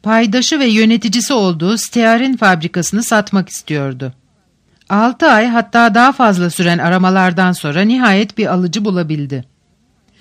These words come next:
Alıcının kartvizitinde Charles Beaumont yazıyordu, ancak bu ad Charles Beaumont diye okunmuyordu. Adın doğru okunuşu Charles Beaumont'tu.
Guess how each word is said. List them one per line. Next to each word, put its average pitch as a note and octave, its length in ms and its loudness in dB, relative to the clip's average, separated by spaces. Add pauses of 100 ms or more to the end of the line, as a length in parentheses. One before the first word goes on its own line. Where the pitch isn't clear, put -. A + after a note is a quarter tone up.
(240)
Alıcının A#3+ 520 -2
kartvizitinde G3 1000 -2
Charles A#3 500 0
Beaumont F#3 440 0
yazıyordu, C#3 680 -4 (340)
ancak B3+ 480 0
bu C4+ 140 0
ad G3 180 2
Charles A3 480 0
Beaumont F#3+ 440 0
diye G#3 160 0
okunmuyordu. D3 880 0 (840)
Adın A#3 340 2
doğru B3 340 4
okunuşu A#3 640 0
Charles A3+ 640 0 (240)
Beaumont'tu. F#3+ 920 2